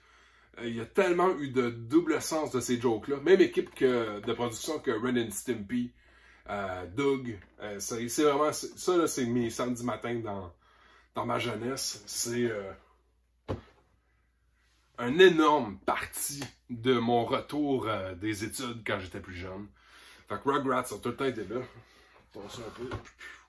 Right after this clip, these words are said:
Il y a cinq special features à l'intérieur.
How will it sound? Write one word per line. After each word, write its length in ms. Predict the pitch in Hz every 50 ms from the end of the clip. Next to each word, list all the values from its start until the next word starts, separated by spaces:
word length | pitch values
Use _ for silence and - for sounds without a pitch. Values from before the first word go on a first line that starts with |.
| _ _ _ _ _ _ _ _ _ - - - - - _ -
Il 80 | 117 120
y 40 |
a 280 | 123 123 123 123 123 120
cinq 320 | - - - 190 196 175
special 320 | - - 165 147 - 165 160
features 360 | - 139 127 - 165 165 147 143
à 60 | 131
l'intérieur. 680 | 131 127 123 123 120 - 120 123 123 139 143 131 117